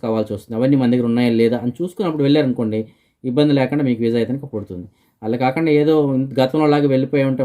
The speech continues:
మాత్రం వీసాలు అయితే కనుక పట్టవు. So చూడండి, పద్దెనిమిది వందల అప్లికేషన్స్ వస్తే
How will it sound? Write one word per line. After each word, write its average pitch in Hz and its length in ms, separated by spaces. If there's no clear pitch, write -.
మాత్రం 127 300
వీసాలు 113 220
అయితే 113 100
కనుక 110 220
పట్టవు. 110 220
So - 20
చూడండి, 175 340
పద్దెనిమిది 185 560
వందల 156 320
అప్లికేషన్స్ 190 680
వస్తే 113 240